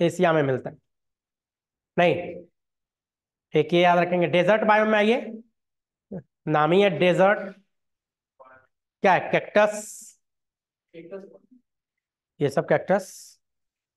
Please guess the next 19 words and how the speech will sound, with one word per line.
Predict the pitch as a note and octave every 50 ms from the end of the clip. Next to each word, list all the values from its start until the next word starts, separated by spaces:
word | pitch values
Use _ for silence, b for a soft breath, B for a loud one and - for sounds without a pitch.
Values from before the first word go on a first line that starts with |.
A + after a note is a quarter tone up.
| _ _ _ _ _ _ _ _ _ _ _ _ _ _ _ _ _ _ _ _ _ _ _ _ _ _ _ _ -
नहीं, | E3+ F3+ E3 C3+ A2+
झाड़ीदार | C#3 C#3 D3 D3+ D#3+ E3 E3+ F3+ G3 G#3
बायोम, | F#3 E3+ E3+ E3+ F3 F#3 G#3+ B3+ C#4 - F#3+ - _ _ _ _ _ _ _ _ _ _ _ _ _ _ _ _ _ _ _ _ _ _ _ _ _ _ _ _ _ _
नहीं, | - - D#3+ D#3 F3 F3 - F3 - - - - - D#3+
जहां | D3 D3+ D3 E3
पे | E3 F3+
पानी | E3+ F3 D#3+ D#3 D#3 F3 A#3 D4+ A3+ A3+ A#3 - - - _ _ _ _ _ _ _ _ _ _ _ _ _ _ _ _ _ _ _ _ _ _ _ _ _ _ _ _
नहीं | D#3+ E3 D#3+ F3+ G3+ G3
के | G3+
बराबर | F#3+ F#3 F#3 F3 F3+ F3
होगा, | E3+ E3+ E3 E3+
तो | E3+ - _ _ _ _ _ _ - D#3+
ये | D#3+ E3+ F#3 G3 F#3 F#3+ F#3+ - - - G3 -
इसमें | E3+ - - G3 A3
आइए, | A3 A3 A3+ A#3 A3+
डेजर्ट | F#3 G3+ G3 F3+ A3 A3+ A3
बायोम, | G#3+ A3 G#3+ A3 A3 G#3+
तो | A3 G#3
पानी, | A3 - G3 G3 G3+ G#3+ A3+